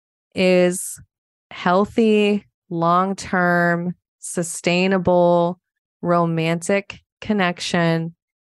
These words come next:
that allows both individuals to grow as individuals while simultaneously growing the romantic connection and building the relationship together.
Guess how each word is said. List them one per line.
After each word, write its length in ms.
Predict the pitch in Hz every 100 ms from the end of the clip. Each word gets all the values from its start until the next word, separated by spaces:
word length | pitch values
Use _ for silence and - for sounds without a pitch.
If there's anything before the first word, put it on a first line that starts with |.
| _
that 120 | 180
allows 640 | 165 160 165 165 160 165 - 208 - -
both 480 | 170 190 233 233 -
individuals 1000 | - 190 202 180 175 180 170 170 170 175 -
to 240 | - 180
grow 880 | 165 165 165 165 170 175 214 294 359 - _ _ _ -
as 220 | 180 175
individuals 880 | 175 170 170 214 233 220 214 208 - _ _ _ -
while 80 | 170
simultaneously 1500 | 170 185 170 165 - 202 202 202 185 180 - 180 165 165 170 _ _ _ _
growing 600 | - 170 170 180 180 175
the 100 | 165
romantic 680 | 160 160 160 160 156 160 165
connection 600 | - 165 151 - - 156
and 200 | 151 147
building 560 | 165 160 165 156 156 160 _ _
the 80 | 165
relationship 680 | 156 151 151 - 160 - 165
together. 800 | 156 156 147 - - - 175